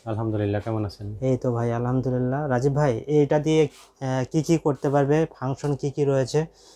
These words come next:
Speaker 2: কি কি অ্যাক্সেসরিজ রয়েছে, সম্পূর্ণ ফিচার দেখাবেন আমাদের কাস্টমারদের।
Speaker 1: অনেক ধন্যবাদ ভিউয়ার্স, আশা করি সবাই ভালো আছেন। জাবির এন্টারপ্রাইজ থেকে আমি রাজীব মাহমুদ, আপনাদেরকে শুভেচ্ছা। তো আজকে যেটা দেখাচ্ছি, এটা হচ্ছে শার্প ব্র্যান্ডের ডাবল গ্লাস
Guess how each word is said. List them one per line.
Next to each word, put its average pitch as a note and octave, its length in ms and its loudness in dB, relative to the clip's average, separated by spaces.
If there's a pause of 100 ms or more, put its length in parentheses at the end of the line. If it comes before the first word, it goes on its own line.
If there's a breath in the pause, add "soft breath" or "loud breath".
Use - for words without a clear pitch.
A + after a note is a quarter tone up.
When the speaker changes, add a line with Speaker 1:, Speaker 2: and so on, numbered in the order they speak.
(160)
Speaker 2:
কি D#3 120 4
কি D#3+ 140 2
অ্যাক্সেসরিজ C#3+ 640 2
রয়েছে, D3 240 -4
সম্পূর্ণ D3+ 540 -2
ফিচার B2+ 500 -4
দেখাবেন C3 380 -4
আমাদের A#2+ 280 -2
কাস্টমারদের। A2 540 -8
Speaker 1:
অনেক B2+ 220 2
ধন্যবাদ B2+ 400 4 (300)
ভিউয়ার্স, B2 380 0
আশা A#2 180 -8
করি A#2+ 160 -2
সবাই B2 200 -4
ভালো A2+ 240 -2
আছেন। C#3+ 400 -2
জাবির A2 240 -4
এন্টারপ্রাইজ G#2+ 480 -4
থেকে A#2+ 180 -12
আমি A2 120 -6
রাজীব G#2+ 280 -2
মাহমুদ, A#2 400 -2
আপনাদেরকে A2+ 640 -6 (100)
শুভেচ্ছা। A2+ 500 -4 (640 soft breath)
তো A2 220 0
আজকে B2 280 0
যেটা C3 180 0
দেখাচ্ছি, A#2+ 440 0
এটা A#2+ 160 -4
হচ্ছে C#3 320 -2
শার্প A#2+ 360 2
ব্র্যান্ডের A#2+ 400 -2
ডাবল A#2 280 0
গ্লাস A#2 240 4